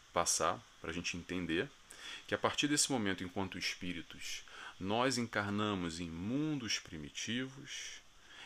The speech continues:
e temos cinco categorias de mundos. Então, o mundo primitivo é o primeiro, o segundo é prova e expiação, aonde o planeta Terra se encontra na vibração, e nós vibramos com o planeta Terra,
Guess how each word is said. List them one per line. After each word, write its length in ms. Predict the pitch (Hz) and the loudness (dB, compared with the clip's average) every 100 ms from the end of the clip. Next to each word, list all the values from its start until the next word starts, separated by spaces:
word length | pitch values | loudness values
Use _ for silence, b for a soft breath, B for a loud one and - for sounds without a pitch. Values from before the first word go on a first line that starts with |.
| B | B
e 40 | |
temos 320 | - 101 98 - | -2 2 4 6
cinco 320 | - 143 - | 6 4 0
categorias 640 | 120 - 101 98 80 76 | -4 0 0 0 0 -2
de 100 | 85 | -4
mundos. 760 | 95 101 104 90 - - - - - - - - | -2 0 0 -4 -6 -8 -6 -8 -12 -20 -14 -8
Então, 160 | 90 | -2
o 40 | 87 | -2
mundo 180 | 90 | -2
primitivo 520 | 85 80 78 - 76 78 | -4 -4 -4 -4 -4 -4
é 20 | |
o 40 | |
primeiro, 500 | - 151 104 92 90 - | -2 0 2 2 0 -2
o 60 | |
segundo 560 | 101 - 95 95 107 98 | 0 0 0 -2 -2 -2
é 40 | |
prova 380 | 90 98 95 87 | -4 2 2 4
e 20 | |
expiação, 640 | 82 - 90 80 - 117 120 B B B - | 2 0 0 2 4 4 2 B B B 6
aonde 540 | 110 110 120 143 147 | 8 8 6 4 4
o 40 | |
planeta 480 | 135 127 110 113 113 | 0 2 2 2 -2
Terra 340 | 101 98 92 95 | 0 0 2 2
se 180 | - | 2
encontra 680 | 95 90 - 90 90 78 78 - - - | 0 -4 -4 -2 -2 -4 -6 -10 -20 -16
na 100 | 85 | -10
vibração, 520 | 80 78 73 - 113 | -8 -4 0 2 2
e 40 | 104 | 2
nós 400 | 98 117 131 127 | 4 6 6 4
vibramos 640 | 110 127 98 95 104 113 | 2 0 2 2 2 -2
com 160 | - 95 | -2 -2
o 40 | |
planeta 440 | 104 95 90 85 | -2 -2 0 -2
Terra, 340 | 78 95 98 | 0 2 0